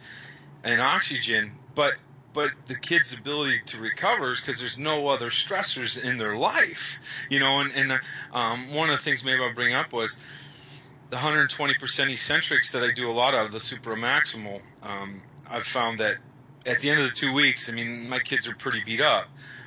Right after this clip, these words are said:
Well, I'll give you a story here. I had one of my athletes, at the end of that two weeks,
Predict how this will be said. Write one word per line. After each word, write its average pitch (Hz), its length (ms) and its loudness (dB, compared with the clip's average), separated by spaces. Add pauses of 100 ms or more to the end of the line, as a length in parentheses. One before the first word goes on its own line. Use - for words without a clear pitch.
(100)
Well, 120 240 0
I'll 123 120 0
give 127 180 0
you 123 80 2
a 113 40 0
story 117 360 0
here. 147 240 6
I 127 60 10
had 123 100 6
one 127 160 0
of 110 40 -2
my 110 140 2
athletes, 117 720 0 (760)
at - 140 -2
the 143 100 0
end 160 120 6
of 160 80 4
that 147 200 4
two 139 220 -6
weeks, 135 720 -2